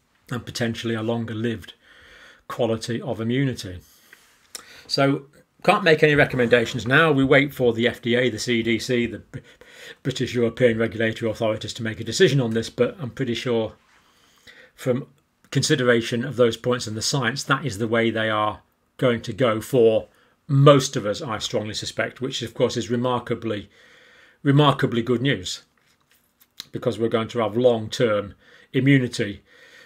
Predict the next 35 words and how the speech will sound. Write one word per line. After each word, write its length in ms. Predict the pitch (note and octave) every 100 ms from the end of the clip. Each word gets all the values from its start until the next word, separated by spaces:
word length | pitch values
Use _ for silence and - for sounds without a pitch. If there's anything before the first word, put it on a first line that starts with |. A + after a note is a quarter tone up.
| -
boosted 520 | - C3+ C#3 C#3 A2
by 220 | B2+ A2+
a 40 | A2
few 320 | - A#2 A2
years' 240 | G#2+ G2+
exposures 880 | A#2+ - E3+ - - A2 G2 G2+ - -
to 240 | - A2
the 80 | G2
virus 460 | F#2 G#2 G2+ G#2 A#3+
over 280 | B2 F#2+ G2
the 100 | G#2
next 420 | G#2+ - - - -
season 560 | - A#2 G#2+ G2 G#2+ -
or 200 | G#2 F2+
two 340 | - G#2+ B2+
or 140 | A#2+ F#2+
three 220 | A2 G2+
or 120 | F#2+
four. 300 | - G2+ F2+ _ _ _ _ _ _ - - - - - -
So 160 | - C3
I 160 | F#3 D3+
think 260 | - D3+
that's 200 | C#3+ A#2+
the 100 | B2+
way 100 | A2+
this 140 | G#2 -
pandemic's 460 | G#2+ G#2 G#2 B2
going 200 | - G2+
to 80 | G#2+
go, 260 | G2 A#2+ D#3+
and 200 | C3+ B2+
I 40 |
think 240 | - D3 C#3+
that's 400 | C#3 C#3+ - -
optimistic. 600 | A3+ C3+ C#3+ - G2